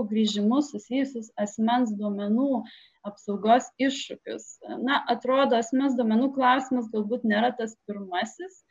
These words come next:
e, į kurį reikėtų atsižvelgti grįžtant į darbo vietą. Pirmiausia, saugumas, e,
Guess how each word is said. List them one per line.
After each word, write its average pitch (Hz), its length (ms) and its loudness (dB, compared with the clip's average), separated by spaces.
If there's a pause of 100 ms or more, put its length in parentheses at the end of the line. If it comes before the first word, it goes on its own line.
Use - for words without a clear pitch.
(300)
e, 247 220 0 (100)
į 240 140 0
kurį 269 280 -2
reikėtų 262 520 0
atsižvelgti 240 680 0
grįžtant 254 480 -2
į 208 80 -10
darbo 240 320 4
vietą. 262 380 0
Pirmiausia, 214 580 -4
saugumas, 262 800 4 (140)
e, 208 500 4